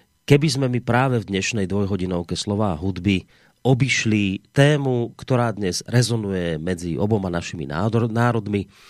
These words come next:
a to je pripravovaný osemnásty sankčný balík, ktorý sa chystá uvaliť Brusel na Moskvu. Ono to spočiatku,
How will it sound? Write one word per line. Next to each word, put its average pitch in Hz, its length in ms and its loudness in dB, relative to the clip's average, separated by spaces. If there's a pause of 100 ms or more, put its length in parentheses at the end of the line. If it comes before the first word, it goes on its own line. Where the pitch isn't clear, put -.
(400)
a - 160 -12
to 123 240 4
je 107 320 0 (560)
pripravovaný 160 800 2
osemnásty 110 960 -2
sankčný 110 640 -2
balík, 120 640 0
ktorý 98 240 -4
sa - 160 -8
chystá 92 640 -2 (160)
uvaliť 107 560 0
Brusel 92 640 -2 (160)
na 92 160 -4
Moskvu. - 480 -6 (1400)
Ono 139 160 4
to - 160 -2
spočiatku, 131 880 0